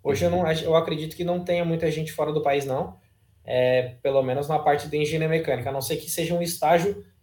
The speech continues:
Speaker 1: não obrigatório, que seja por conta do próprio acadêmico. Daí tem como fazer. Mas aí
Speaker 2: Uhum.
Speaker 1: a, a estágio obrigatório com vínculos de universidade fora e Brasil,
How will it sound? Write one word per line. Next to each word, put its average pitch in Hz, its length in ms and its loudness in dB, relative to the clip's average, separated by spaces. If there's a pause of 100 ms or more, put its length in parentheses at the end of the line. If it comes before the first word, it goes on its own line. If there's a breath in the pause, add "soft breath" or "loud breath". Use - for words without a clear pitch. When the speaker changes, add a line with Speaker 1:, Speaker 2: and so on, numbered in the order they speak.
(200)
Speaker 1:
não 180 160 8
obrigatório, 214 560 8
que 208 80 -6
seja 202 200 -4
por 190 200 0
conta 180 260 0
do 180 140 -2
próprio 151 200 -2
acadêmico. 139 420 -4
Daí 127 140 -6
tem 151 140 -6
como 160 220 -2
fazer. 135 340 -2 (500)
Mas 127 200 -8
aí 143 240 2
Speaker 2:
Uhum. 165 60 8
Speaker 1:
a, 156 140 4
a - 40 -2
estágio 156 320 -2
obrigatório 151 680 2
com 147 300 -8 (480 soft breath)
vínculos 151 460 -6
de 147 80 -6
universidade 143 600 0
fora 135 540 2
e 135 160 -4
Brasil, 131 760 0